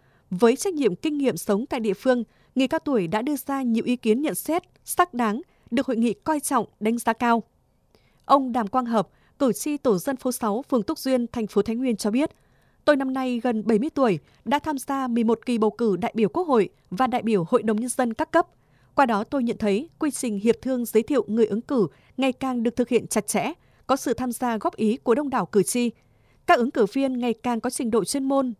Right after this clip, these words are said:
lý luận chính trị cao hơn. Tôi tin tưởng những ứng cử viên, nếu trúng cử, sẽ tham gia nhiều ý kiến xác đáng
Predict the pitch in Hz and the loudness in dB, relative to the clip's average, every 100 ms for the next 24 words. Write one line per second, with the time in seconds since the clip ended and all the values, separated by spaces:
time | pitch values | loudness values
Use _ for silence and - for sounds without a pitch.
0 | - 220 254 294 - 214 220 254 - 262 | -2 0 0 -2 -2 -4 -2 -4 0 0
1 | 240 254 240 - _ _ _ _ 294 262 | 2 2 0 -6 _ _ _ _ -2 0
2 | 269 240 247 165 143 220 294 - 262 262 | 0 0 0 0 -2 -2 -2 -4 -2 0
3 | 170 254 247 - - 220 233 262 269 - | 2 2 0 -4 -2 4 4 4 -4 0
4 | 247 151 _ - - 269 330 311 - 302 | 0 0 _ -12 -6 -4 -4 -8 -6 -4
5 | 269 240 220 233 208 208 - 359 233 208 | 0 0 0 0 0 0 -2 -4 -2 -2